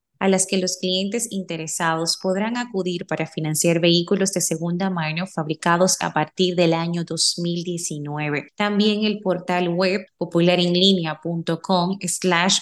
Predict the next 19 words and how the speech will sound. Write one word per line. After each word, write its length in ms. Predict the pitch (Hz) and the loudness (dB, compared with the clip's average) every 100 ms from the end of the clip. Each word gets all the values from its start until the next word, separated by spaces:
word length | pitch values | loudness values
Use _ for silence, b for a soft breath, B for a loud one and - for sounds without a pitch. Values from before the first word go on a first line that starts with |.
| 180 | -2
usados 680 | 180 - 185 165 196 262 B B B | -2 0 0 0 -4 -4 B B B
se 160 | - | -8
encuentra 500 | 190 175 190 196 220 | -8 -4 -4 -2 -4
habilitado 840 | 214 196 180 170 170 185 180 226 233 | -2 -2 -2 -4 -2 0 2 0 -4
para 160 | 175 | -6
recibir 460 | 165 170 - 170 185 | -6 -6 -2 -2 0
las 180 | 208 208 | 0 0
solicitudes 800 | 190 170 170 165 190 190 208 - | 0 -2 -6 -4 -2 0 -2 -2
en 120 | 170 | -2
línea 400 | 175 175 180 190 | 0 2 2 2
de 100 | 170 | 2
préstamos. 880 | - 175 175 170 - 156 - - B B _ | 2 4 4 2 -2 -4 -4 -4 B B _
Asimismo, 680 | 170 190 190 226 233 214 240 B B - | 0 4 8 8 6 4 2 B B 2
los 180 | 170 | 2
clientes 640 | - 175 180 185 190 214 - | 6 6 8 6 6 2 4
pueden 260 | 185 190 | 4 6
someter 580 | 196 180 165 160 180 185 - | 4 2 0 0 0 0 2
sus 460 | - 247 269 - | 2 4 0 0
peticiones 1040 | - 185 165 - - 180 175 180 190 247 | -2 -2 -2 -2 0 2 4 4 4 2